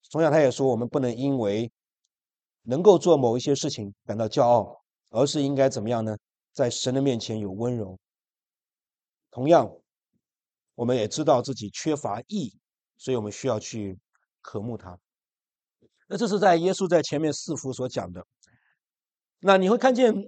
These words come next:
<clears throat> 前四福其实似乎都在讲一个基督徒内在的原则，一个内在的态度。他要处理的是我们在上帝的面前怎么样看自己。前面的四福是处理我们在上帝的面前怎么样看待自己。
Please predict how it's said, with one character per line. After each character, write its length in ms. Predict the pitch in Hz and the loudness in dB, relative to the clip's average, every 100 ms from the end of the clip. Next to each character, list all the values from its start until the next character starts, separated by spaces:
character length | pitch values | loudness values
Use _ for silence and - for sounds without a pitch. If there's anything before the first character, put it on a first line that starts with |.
| - | 2
<clears throat> 240 | 240 185 139 | 4 4 0
前 240 | - 190 | 0 0
四 240 | 240 - 269 | 0 -2 -4
福 220 | - 170 | -2 -4
其 140 | 170 | -4
实 120 | 170 190 | -6 -6
似 200 | - 180 | -4 -4
乎 160 | 180 | -2
都 100 | 190 | 0
在 140 | 180 160 | 0 0
讲 280 | 147 110 98 _ _ _ _ | 0 -2 -6 _ _ _ _
一 80 | 185 | 0
个 80 | 202 | 2
基 100 | 196 | 2
督 80 | |
徒 140 | 185 165 | -2 -2
内 240 | 190 226 | 2 2
在 160 | 185 185 | 4 2
的 80 | 143 | 2
原 240 | 127 147 | 0 -2
则， 220 | 135 113 _ _ _ _ _ _ | -6 -8 _ _ _ _ _ _
一 100 | 165 | -4
个 60 | |
内 180 | 190 233 | 2 4
在 140 | 208 180 | 4 2
的 80 | |
态 200 | 165 214 | 4 2
度。 220 | 180 170 101 _ _ _ _ _ _ _ _ _ _ _ _ _ _ _ - | 2 -2 -6 _ _ _ _ _ _ _ _ _ _ _ _ _ _ _ 2
他 100 | 240 | 8
要 100 | 220 | 8
处 260 | - - | 6 -2
理 120 | 214 175 | 0 0
的 100 | 160 | 0
是 140 | 185 | 0
我 100 | 151 | -2
们 100 | 135 | -2
在 160 | 147 160 | -2 -4
上 300 | - 254 202 | 0 2 2
帝 80 | |
的 80 | 175 | -2
面 140 | 175 151 | -4 -6
前 160 | 143 | -8
怎 80 | 143 | -8
么 80 | 131 | -10
样 60 | 139 | -8
看 180 | 175 | -8
自 140 | 135 143 | -8 -10
己。 120 | - 85 _ _ _ _ _ _ _ _ _ _ _ _ _ _ _ _ _ _ _ _ _ _ _ | -12 -20 _ _ _ _ _ _ _ _ _ _ _ _ _ _ _ _ _ _ _ _ _ _ _
前 220 | - 220 | -2 4
面 100 | 262 | 6
的 60 | 240 | 6
四 180 | - 240 | 4 -6
福 160 | 202 | -6
是 140 | 202 202 | -6 -6
处 260 | - 247 | -6 -6
理 120 | 170 | -4
我 100 | 143 | -2
们 100 | 131 | -4
在 160 | 156 180 | -4 -4
上 400 | 160 - 247 202 | -4 -2 0 0
帝 120 | 180 | -2
的 80 | 175 | -4
面 160 | 170 143 | -4 -6
前 200 | 139 135 | -8 -10
怎 160 | 143 | -10
么 60 | 127 | -8
样 100 | 139 | -8
看 200 | 147 156 | -6 -4
待 120 | 139 | -4
自 140 | 127 | -6
己。 180 | 127 95 | -14 -16